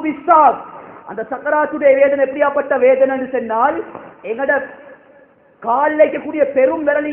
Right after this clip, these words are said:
தானே, அந்த பெரும் விரல் அடுத்த கால்ல இருக்கக்கூடிய பெரும் விரலோட இப்படி கொழுவி கொள்ளுமா. இப்ப கொழுவி பாருங்க பாப்போம், எவ்வளவு கஷ்டப்பட்டாலும் கொழுவேல. அந்த வருத்தம் தாங்க இயலாம என்ன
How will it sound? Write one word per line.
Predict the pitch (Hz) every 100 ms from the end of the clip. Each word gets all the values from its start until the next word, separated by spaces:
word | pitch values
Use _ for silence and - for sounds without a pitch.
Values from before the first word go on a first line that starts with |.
| 285 285
தானே, | 240 165 - - - -
அந்த | 214 240 -
பெரும் | 226 247 302 302
விரல் | 285 320 -
அடுத்த | 233 302 - 311 254
கால்ல | 262 277 277
இருக்கக்கூடிய | 262 262 277 247
பெரும் | 233 269 285
விரலோட | 277 269 262 262
இப்படி | - - -
கொழுவி | 220 240 175
கொள்ளுமா. | 156 - - - - _ _ - _ - _ -
இப்ப | - 196
கொழுவி | 254 294 294
பாருங்க | 262 262 262
பாப்போம், | 247 240 220 - - - - -
எவ்வளவு | 202 262 269
கஷ்டப்பட்டாலும் | 240 - 254 254 277 262
கொழுவேல. | 233 226 196 175
அந்த | 208 202
வருத்தம் | 226 330 339 349 339
தாங்க | 311 330 330
இயலாம | 320 302 233 175 - - -
என்ன | 226 320